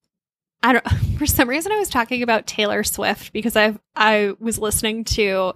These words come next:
Kate Kennedy's deep dive episode on her. And I feel like I'm just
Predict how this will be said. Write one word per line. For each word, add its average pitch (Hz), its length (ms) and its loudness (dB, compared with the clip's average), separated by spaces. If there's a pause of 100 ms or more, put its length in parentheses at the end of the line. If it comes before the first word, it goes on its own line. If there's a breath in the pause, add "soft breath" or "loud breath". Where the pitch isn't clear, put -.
Kate - 280 0
Kennedy's 190 560 -2
deep 196 320 -8
dive 180 260 2
episode 226 520 0
on 240 200 2
her. 285 280 0 (600 soft breath)
And 233 100 2
I 233 60 6
feel 240 160 2
like 233 160 2
I'm 202 220 0 (180)
just - 240 -8